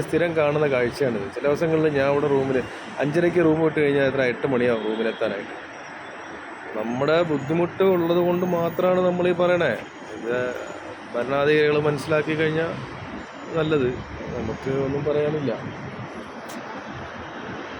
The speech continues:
ഞാനിപ്പോൾ കണ്ടില്ലേ, ഇവിടെ നിന്നിട്ടാണ് എടുക്കണത്. എനിക്കിന്ന് പോകണ്ട, ജോലിക്ക് ഞാൻ പോയിട്ടില്ല. പക്ഷെ അത് മനസ്സിലാക്കണം. അത് മനസ്സിലാക്കാൻ വേണ്ടി മാത്രം പറയുന്നതാണ്, അല്ലാതെ ആരെയും കുറ്റം പറയുന്നതൊന്നുമല്ല. ഇത് കണ്ടില്ലേ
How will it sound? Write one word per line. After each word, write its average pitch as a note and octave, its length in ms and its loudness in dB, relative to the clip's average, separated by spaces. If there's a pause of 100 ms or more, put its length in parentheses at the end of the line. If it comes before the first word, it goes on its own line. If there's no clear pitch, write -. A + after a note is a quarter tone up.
(180)
ഞാനിപ്പോൾ C3+ 520 0 (500)
കണ്ടില്ലേ, C#3 340 2 (320)
ഇവിടെ D3 240 0
നിന്നിട്ടാണ് C#3+ 360 0
എടുക്കണത്. B2+ 300 0
എനിക്കിന്ന് C#3 400 0
പോകണ്ട, C#3 220 2 (960)
ജോലിക്ക് C#3 340 0
ഞാൻ C#3+ 160 0
പോയിട്ടില്ല. C3+ 320 0 (1040)
പക്ഷെ C3 320 -4
അത് G3+ 120 2 (840)
മനസ്സിലാക്കണം. F#3 640 0 (760)
അത് C3 200 -4
മനസ്സിലാക്കാൻ D#3 480 0
വേണ്ടി F3 220 0
മാത്രം D#3+ 320 2
പറയുന്നതാണ്, C#3+ 480 2
അല്ലാതെ A#2+ 320 0
ആരെയും C3 220 0
കുറ്റം C#3 280 -4
പറയുന്നതൊന്നുമല്ല. D3 520 2 (720)
ഇത് F3 180 2
കണ്ടില്ലേ F3+ 340 0